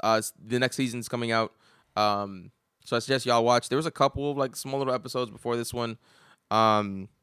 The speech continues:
but, uh, it looks like it's definitely gonna. Um,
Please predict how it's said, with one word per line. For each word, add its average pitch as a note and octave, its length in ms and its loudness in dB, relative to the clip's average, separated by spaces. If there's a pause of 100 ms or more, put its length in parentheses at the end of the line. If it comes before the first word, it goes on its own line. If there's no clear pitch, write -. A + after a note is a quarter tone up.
(840)
but, A#2+ 260 6
uh, G#2+ 340 2 (300)
it C3 80 4
looks - 320 2 (260)
like A2+ 240 2
it's G#2+ 80 -8
definitely A2+ 300 0
gonna. G#2+ 180 2
Um, G2+ 320 -2